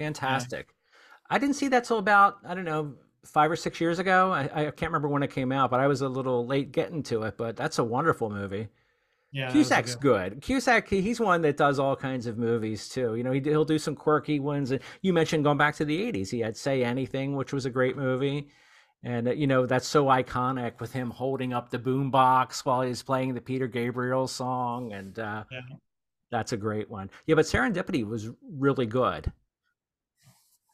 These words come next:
Speaker 2: I like that a lot. And, uh, some more, uh, someone had mentioned, uh, Annie Hall from the seventies as being one of their favorites. And I, I didn't really, I really wouldn't have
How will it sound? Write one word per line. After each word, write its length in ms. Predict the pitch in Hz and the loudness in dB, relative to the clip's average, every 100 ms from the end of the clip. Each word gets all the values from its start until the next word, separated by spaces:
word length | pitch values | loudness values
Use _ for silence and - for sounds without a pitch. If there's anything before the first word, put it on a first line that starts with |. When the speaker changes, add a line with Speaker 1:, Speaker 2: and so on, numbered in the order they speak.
| - | -10
Speaker 2:
I 80 | 135 | -2
like 240 | 123 120 | -2 -2
that 160 | 117 113 | -2 -2
a 60 | |
lot. 300 | 110 117 113 | 0 0 -2
And, 220 | 113 143 135 | 0 2 4
uh, 180 | 135 | 2
some 180 | 139 160 | 2 0
more, 220 | 156 156 160 139 - - - | 2 2 0 -10 -14 -10 -2
uh, 140 | 165 - - _ - | -2 -4 -12 _ -12
someone 280 | - 156 156 | -4 0 2
had 160 | 143 131 | 2 2
mentioned, 480 | 135 127 127 123 | 0 0 -2 0
uh, 260 | 120 117 110 - _ _ _ _ _ - | 2 0 -2 -6 _ _ _ _ _ -6
Annie 280 | 151 190 156 | -2 0 0
Hall 480 | 135 175 73 90 _ _ _ | 2 2 0 -4 _ _ _
from 200 | 127 120 | -4 -2
the 60 | |
seventies 520 | 117 151 143 110 101 | 2 2 2 -4 -4
as 120 | 117 104 | -8 -6
being 320 | 120 110 113 | -6 -4 -6
one 120 | 110 | -6
of 80 | 107 | -6
their 100 | 113 | -6
favorites. 380 | - 113 117 120 | -4 -4 -2 0
And 80 | 175 | 2
I, 200 | 165 196 | 4 4
I 100 | 208 | 4
didn't 200 | 254 277 | 0 0
really, 160 | 233 240 | 2 2
I 40 | |
really 240 | 269 285 277 | 2 -2 -4
wouldn't 260 | 254 240 | -2 -2
have 180 | 220 180 | -2 -4